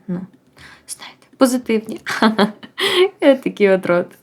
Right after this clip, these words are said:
Основний акцент на тому, що в нас виконує функцію носа літера Н, так і запам'ятаю. Літера Н і К, а сама їх форма нам показує, як вигинається язик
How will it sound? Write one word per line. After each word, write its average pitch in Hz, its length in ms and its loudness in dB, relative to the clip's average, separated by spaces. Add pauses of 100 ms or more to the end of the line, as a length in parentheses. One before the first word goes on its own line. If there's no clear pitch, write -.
(260)
Основний 226 400 2
акцент 262 380 -2
на 226 80 0
тому, 214 340 4
що - 160 -4
в 170 120 0
нас 214 240 0
виконує 196 800 2 (160)
функцію 202 440 -2
носа 196 340 -2
літера 185 500 -4
Н, 175 240 -6
так 196 200 -8
і - 20 -6
запам'ятаю. 165 560 -10 (300)
Літера 190 280 -2 (160)
Н 196 160 -2
і 214 80 -6
К, 285 300 4 (600)
а 208 100 -4
сама 233 300 2
їх 233 200 2
форма 302 400 4
нам 254 220 4
показує, 214 760 -2
як 202 440 2
вигинається 220 720 0
язик 202 640 -2